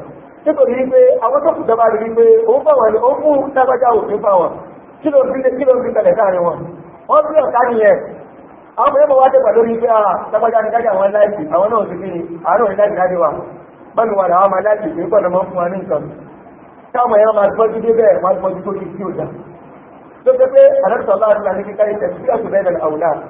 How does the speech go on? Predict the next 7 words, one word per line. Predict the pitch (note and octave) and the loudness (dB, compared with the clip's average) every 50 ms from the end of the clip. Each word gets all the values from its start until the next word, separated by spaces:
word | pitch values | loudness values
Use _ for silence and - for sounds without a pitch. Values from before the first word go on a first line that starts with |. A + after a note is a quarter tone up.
| - - - | -20 -20 -12
Ká | - - B3+ | -4 -2 0
ṣe | C4 B3+ A3+ A3 | 0 2 0 0
déédéé | - B3+ B3+ B3+ B3 A#3+ | 0 2 0 0 0 0
láàrin | A#3+ B3 A#3 G#3+ G3+ G3 G3 F#3+ F#3+ F#3+ F#3+ F#3 F#3 F3+ F3+ F3 F3 | -2 0 0 0 -2 -2 -4 -8 -8 -8 -8 -8 -8 -8 -8 -8 -8
àwọn | F3+ E3+ D#3+ E3 E3+ F3 F3 | -4 -2 -2 -2 0 0 0
ọmọ | F3 F3 F3 F3 E3+ E3+ | 0 0 0 0 0 0
wa. | E3+ F3 E3+ | 2 2 0